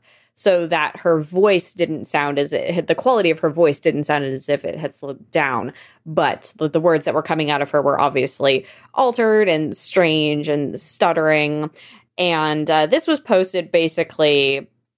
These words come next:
as is, ostensibly as like, "Oh, look at Nancy Pelosi, who can't speak sentences," um, without an indication that it was false. And this has been the center of much conversation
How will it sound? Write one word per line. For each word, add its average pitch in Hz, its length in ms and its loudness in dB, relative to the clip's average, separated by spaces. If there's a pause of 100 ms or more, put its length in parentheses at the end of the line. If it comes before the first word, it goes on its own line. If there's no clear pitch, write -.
(560)
as 147 320 -2
is, 151 460 2
ostensibly 156 640 0
as 139 160 0
like, 151 160 -2
"Oh, 269 180 4
look 254 200 2
at 226 100 0
Nancy 214 340 -4
Pelosi, 208 600 0
who 156 400 -2
can't 190 400 -2
speak 233 400 -4
sentences," 196 1080 0 (480)
um, 165 580 0
without 269 360 0
an 185 140 2
indication 160 540 0
that 147 120 0
it 131 120 -8
was - 140 -20
false. - 540 -4 (460)
And 202 120 2
this 302 200 2
has 240 180 2
been 185 380 0
the 151 240 0
center 175 520 2
of 147 360 -2
much 320 320 -2
conversation 175 920 0